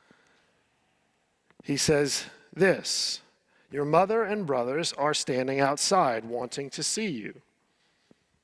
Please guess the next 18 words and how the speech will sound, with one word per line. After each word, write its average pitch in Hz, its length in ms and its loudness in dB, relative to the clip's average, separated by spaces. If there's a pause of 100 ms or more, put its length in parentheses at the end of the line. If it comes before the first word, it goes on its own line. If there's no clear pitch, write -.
(160)
Again, 127 260 -2
that 110 160 -6
phrase, 110 300 -6
they 117 80 -4
want 135 200 -4
to 151 60 -2
see 185 240 -2
Jesus. 127 640 -6 (1700)
There's 147 160 2
maybe 175 260 6
a 156 60 6
hint 202 320 0
of 156 140 -6
possessiveness 147 880 0
in 143 140 -6
here 139 340 -4
that, 123 320 -2
that, 123 180 0